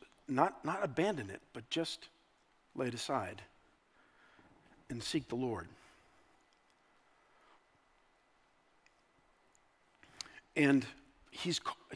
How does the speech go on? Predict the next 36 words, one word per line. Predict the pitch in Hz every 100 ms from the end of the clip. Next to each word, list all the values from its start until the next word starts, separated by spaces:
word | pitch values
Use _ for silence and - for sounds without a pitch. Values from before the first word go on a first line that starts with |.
| -
can | 185
you | 214
hear | - 208
that? | 233 247 - - - - - - - - - - - -
Do | 185
you | 247
feel | - 226
that? | 240 247 - - - - - - - - - - - - - - - - - - -
I | -
felt | - 196
the | 156
Lord | 190 202
say | 170
that | 135 135
as | 127
the | 127
year | 143 247
turned, | - 143 113 117 - - - - - - - _ - 120
uh, | 120 - - - -
many | 117 175 196
people | - 202 165 127
have | 131
had | - 143
a |
hard | 120 151 -
time | 143
getting | 135 135 117
back | 139 131 -
into, | 131 120 - - - - - 117
back, | 139 143 - - - 117 107
back | - -
into | 143 135
what | 120 -
they | 127
typically | 117 - 110 131 123
do. | 117 127 95